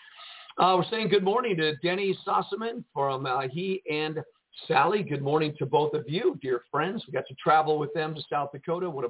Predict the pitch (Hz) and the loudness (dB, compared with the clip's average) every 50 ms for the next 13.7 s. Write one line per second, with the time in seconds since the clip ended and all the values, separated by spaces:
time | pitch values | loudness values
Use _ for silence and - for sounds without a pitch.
0 | 117 - 143 143 156 151 - - 147 147 - - 147 143 143 139 135 131 - _ | -6 -6 -6 -4 -2 -4 -4 -6 -8 -8 -2 0 0 2 0 0 -4 -6 -10 _
1 | - - _ _ _ - 143 127 127 131 135 127 131 127 123 117 123 127 113 101 | -20 -20 _ _ _ 0 2 2 4 4 4 4 4 4 2 2 2 2 2 0
2 | 104 - - - - - - - - - - - _ _ - 139 139 139 139 139 | -2 -6 -10 -14 -18 -20 -20 -20 -20 -20 -20 -20 _ _ 2 4 6 6 6 6
3 | 139 - - 151 165 175 175 170 156 151 127 127 139 139 131 127 131 139 143 131 | 4 4 4 4 4 4 4 4 2 2 0 0 0 0 0 0 0 -2 -4 -4
4 | - - - - 185 180 151 - - - 214 247 240 214 175 127 - - - 143 | -6 -6 -4 0 0 0 0 -2 -2 -2 0 0 2 2 0 0 -2 -8 -6 -2
5 | 165 190 190 - - 196 - 131 - - - 147 160 180 208 226 247 233 226 202 | 0 0 -2 -2 -2 -4 -2 -2 -4 -2 2 4 4 4 4 4 4 2 2 2
6 | 185 123 120 120 - 170 - _ _ _ - 113 113 131 135 - 143 127 - - | 0 0 -2 -4 -6 -12 -18 _ _ _ -12 -10 -10 -8 -8 -10 -12 -12 -12 -12
7 | 165 156 - 165 151 - 127 135 135 139 - - 131 127 127 135 139 - - 117 | -12 -10 -8 -8 -8 -8 -8 -10 -10 -12 -10 -6 -4 -4 -2 -4 -4 -2 0 2
8 | 123 131 151 151 - - 147 143 143 143 147 147 151 - _ _ _ - - _ | 2 2 0 -2 -2 -2 -2 -2 0 -2 -2 -4 -6 -8 _ _ _ -20 -20 _
9 | _ - - 156 151 151 165 156 147 147 - 156 147 147 - - 165 156 151 131 | _ -2 2 2 4 4 4 4 2 2 0 0 0 0 -2 -4 -4 -4 -4 -4
10 | 143 151 139 151 151 156 160 160 151 147 147 147 151 151 - - 156 156 165 165 | -4 -2 2 2 4 4 2 0 0 0 0 0 0 -2 -4 -8 -8 -8 -8 -6
11 | 170 151 135 - 120 110 101 98 107 131 135 - - - 156 151 160 151 143 151 | -6 -8 -8 -8 -8 -6 -4 -4 -4 -4 -6 -4 0 2 4 6 6 6 4 4
12 | 151 151 147 147 147 156 160 - _ _ - - - _ _ _ - - 139 139 | 2 2 0 0 0 -2 -2 -6 _ _ -20 -20 -20 _ _ _ -12 -8 -6 -4
13 | 139 147 147 139 139 139 135 - 135 - - 143 147 | -4 -2 -2 -2 -2 -2 -4 -6 -8 -6 -4 -4 -4